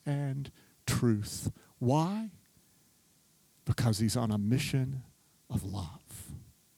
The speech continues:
A mission of love to love the whole world and to love the condemned. And in his love, he brings grace.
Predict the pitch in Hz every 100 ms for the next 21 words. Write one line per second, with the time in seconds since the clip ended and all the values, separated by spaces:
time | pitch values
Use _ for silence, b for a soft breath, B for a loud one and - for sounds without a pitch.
0 | _ _ _ _ - b b 131 139 196
1 | - 202 185 135 147 160 165 170 160 -
2 | 139 127 160 185 202 190 160 185 175 160
3 | 165 143 113 113 - b b b 151 143
4 | 143 131 135 165 156 117 113 117 - b
5 | b - 131 - 110 101 113 95 101 110
6 | - - - - - _ _ _ _ _
7 | _ _ _ b b b b b b b
8 | _ _ _ - 156 196 214 208 190 165
9 | 156 156 143 113 113 - - - - -
10 | _ - 156 131 143 147 139 - 123 156
11 | 123 - - -